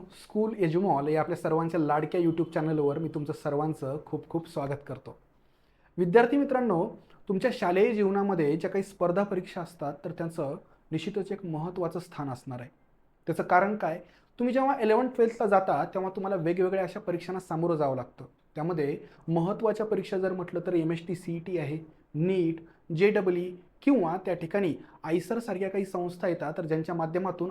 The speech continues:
आयसर ॲप्टिट्यूड टेस्ट देखील घेतल्या जाते. तुमच्यापैकी काही जणांना त्या ठिकाणी, अ, आर्मीमध्ये जर जायचं असेल, तर अशा विद्यार्थी एनडीएसाठी देखील प्रिपरेशन करतात. आता एकंदर तुमचा सध्याचा सिलेबस पाहता, त्यामध्ये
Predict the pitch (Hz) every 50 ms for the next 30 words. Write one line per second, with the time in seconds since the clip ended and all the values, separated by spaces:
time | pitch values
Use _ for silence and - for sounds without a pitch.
0 | 180 - 165 165 160 - - 202 196 170 - - - 165 160 185 185 185 - 175
1 | 160 - - 156 147 - 165 143 135 - - 139 127 127 123 - 123 - _ _
2 | _ _ _ _ _ _ _ _ _ - 156 160 160 185 180 185 180 170 - 143
3 | 156 156 - 165 156 180 170 170 165 160 165 160 170 175 165 156 147 156 156 160
4 | 160 175 165 139 151 160 - - - - - _ - 151 143 139 135 131 - -
5 | - 156 160 196 220 226 226 233 226 226 220 196 170 156 160 175 156 151 - -
6 | 147 135 139 143 170 170 - - 135 - 185 170 156 147 160 156 151 - - 165
7 | 143 127 131 - - - _ - 156 151 160 170 190 220 220 214 196 175 175 170
8 | 147 - 165 165 165 160 147 - 143 135 123 - 131 131 120 135 127 127 - 117
9 | - _ _ _ _ _ _ _ _ _ _ _ - - - - 247 226 196 208
10 | 208 214 285 311 311 262 196 170 - - - 214 208 208 208 202 156 156 180 -
11 | 202 175 175 185 185 254 220 - - 190 185 190 208 226 226 - - 214 180 190
12 | 196 - 165 147 170 165 196 175 170 180 180 185 165 147 165